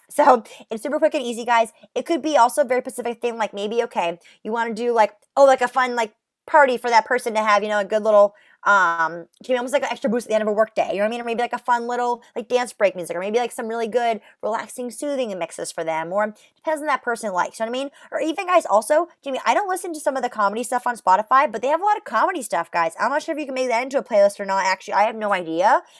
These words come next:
but I just thought that'd be kind of a cool thing if maybe, you know, someone who could use a lot of laughs.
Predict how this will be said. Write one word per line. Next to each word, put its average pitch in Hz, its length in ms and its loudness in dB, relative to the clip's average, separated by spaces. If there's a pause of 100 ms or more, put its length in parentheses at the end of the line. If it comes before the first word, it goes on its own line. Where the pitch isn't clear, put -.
(120)
but 208 80 2
I - 20 4
just 269 100 0
thought 226 120 4
that'd 208 100 -4
be 208 60 -4
kind 240 160 -4
of 220 60 0
a 220 40 -2
cool 220 220 -2
thing 226 260 -6
if 190 160 0 (380)
maybe, 233 160 0
you 240 80 -2
know, 233 80 -2
someone 233 280 -4
who 226 120 -2
could 220 160 -4
use 220 180 0
a 202 80 6
lot 175 240 4
of 175 100 -2
laughs. - 420 -4